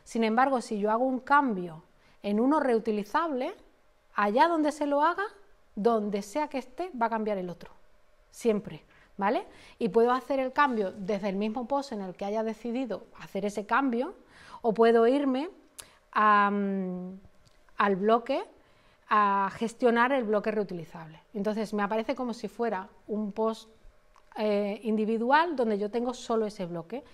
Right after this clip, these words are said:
y ahí puedo hacer todos los cambios que quiera, guardarlo y cuando yo vuelvo a cualquier otra página, ese cambio se ve reflejado allá donde esté.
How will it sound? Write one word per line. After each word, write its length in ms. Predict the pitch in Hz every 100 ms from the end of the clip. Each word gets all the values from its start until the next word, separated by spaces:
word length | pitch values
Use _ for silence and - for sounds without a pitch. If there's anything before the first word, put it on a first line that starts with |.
| -
y 80 | 220
ahí 160 | 214 226
puedo 220 | 262 254
hacer 260 | 247 262
todos 240 | 214 208 208
los 140 | 220
cambios 320 | 240 247 240
que 180 | 247 254
quiera, 320 | 294 320 330 403 - - - - -
guardarlo 760 | 202 226 214 220 285 339 320 403 - _ - _ -
y 100 | 240
cuando 320 | 247 220 220
yo 440 | 214 240 247 - -
vuelvo 340 | 196 226 233
a 80 | 240
cualquier 280 | 247 233 254
otra 240 | 247 254
página, 480 | 240 285 - 311 349 311
ese 240 | 233 240
cambio 480 | 240 254 269 302 349
se 140 | -
ve 100 | 214
reflejado 720 | 214 214 214 202 220 226 277 294 _
allá 280 | - 185 190
donde 180 | 196 190
esté. 320 | - - 156